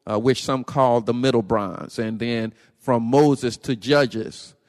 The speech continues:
Uh, some people call that the Late Bronze, and, and that's fifteen hundred to about twelve hundred B C.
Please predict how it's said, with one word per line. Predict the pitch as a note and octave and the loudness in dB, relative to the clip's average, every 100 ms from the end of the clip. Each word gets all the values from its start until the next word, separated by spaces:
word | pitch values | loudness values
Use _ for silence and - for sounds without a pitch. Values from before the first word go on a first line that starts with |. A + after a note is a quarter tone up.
| _ _ _ | _ _ _
Uh, | - G2+ F#2 | -10 -8 -8
some | - C#3+ C3+ | -4 -4 -2
people | - B2+ B2+ | -2 -2 -2
call | - C3 A#2+ | 0 2 2
that | B2 A#2 | 2 0
the | A#2+ | 0
Late | A#2+ C#3 C#3 | 0 0 -2
Bronze, | - A#2+ A2 G2+ F#2+ A#2+ | -2 -4 -2 -6 -10 -8
and, | A#2 - | -8 -8
and | A#2 | -4
that's | C3 C3 | -4 -2
fifteen | - C#3 - B2+ B2 | -2 -4 -4 -6 -2
hundred | B2+ A#2+ - | -2 -4 -6
to | |
about | A2+ A2+ - | -4 -4 -2
twelve | C3 A#2 | 0 0
hundred | A#2+ A2+ G#2+ | 0 -4 -4
B | A2+ | -6
C. | G#2+ - B2 | -6 -6 -6